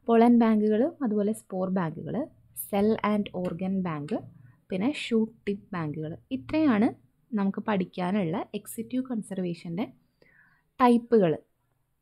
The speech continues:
അതിൽ നമുക്ക് കുറച്ചെണ്ണം ഇപ്പോൾ പറയാം. ആദ്യം സീഡ് ബാങ്കുകൾ. എന്താണ് സീഡ് ബാങ്കുകൾ? സീഡ് ബാങ്ക്, അതായത് സീഡാണ് നമ്മൾ സ്റ്റോർ ചെയ്ത് വെക്കുന്നത്.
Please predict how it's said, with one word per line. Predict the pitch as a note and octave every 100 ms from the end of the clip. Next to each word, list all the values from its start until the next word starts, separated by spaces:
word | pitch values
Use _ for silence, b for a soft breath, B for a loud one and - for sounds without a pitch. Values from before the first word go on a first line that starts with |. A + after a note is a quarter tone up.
| -
അതിൽ | D#4+ D4+ G4
നമുക്ക് | D4 C#4 D#4 -
കുറച്ചെണ്ണം | D4+ - - A#3 G3+ - _ _ _ A3
ഇപ്പോൾ | G#3+ F#3+
പറയാം. | F#3 D#3 A#3 - _ _ _ _ _ _ _ _ _ C#4
ആദ്യം | B3+ C4 - - -
സീഡ് | G#3 G3+ G#3+ G3
ബാങ്കുകൾ. | E3 D#3 D#3 D#3 -
എന്താണ് | D4 C#4 G#3+ G3+
സീഡ് | G3+ F3
ബാങ്കുകൾ? | E3+ E3 D#3+ D#3+ - _ -
സീഡ് | C4 C4+ D#4 - G#3
ബാങ്ക്, | G3+ E3+ D3+ C#3+ _ _ _ _ -
അതായത് | D4 B3+ D4 F4+ -
സീഡാണ് | A3+ A3+ B3+ C#4 A3+ A#3+
നമ്മൾ | A3+ F#3+ C#4+ - -
സ്റ്റോർ | - C#4 C4 G#3+
ചെയ്ത് | E3+ D#3+
വെക്കുന്നത്. | D3+ D#3 D3+